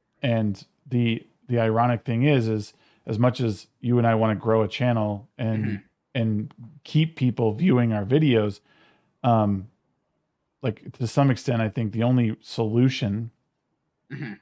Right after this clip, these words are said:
Speaker 1: is to put myself out of business, being that I want people to go outside and I want people to not be in front of YouTube so much.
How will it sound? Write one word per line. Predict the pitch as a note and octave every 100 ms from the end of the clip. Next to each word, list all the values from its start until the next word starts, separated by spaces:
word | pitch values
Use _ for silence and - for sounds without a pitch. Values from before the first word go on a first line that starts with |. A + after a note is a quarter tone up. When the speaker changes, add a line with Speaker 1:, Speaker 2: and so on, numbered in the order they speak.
| -
Speaker 1:
is | B2
to | -
put | D3
myself | C#3+ A2+ B2 G#2+
out | G#2+
of | F#2+
business, | C#3 B2 G#2+ G2 -
being | G#2+ A#2 A2+ A2
that | G#2+ G#2+ - _ _ _ -
I | A#2
want | A2+ A2+
people | B2 A2+
to | A2
go | G#2+
outside | G#2+ G2+ - A2+ F#2+ G2 - _ _ -
and | A2+
I |
want | G#2+ G2+ A2+ B2+
people | A#2+ A2+ G#2+
to | C#3
not | A2 A2+ B2 -
be | A#2+
in | G#2+ G2+
front | A2+
of | G#2
YouTube | G#2 G2+ A2+ A2+
so | - A#2
much. | A2 F#2 - -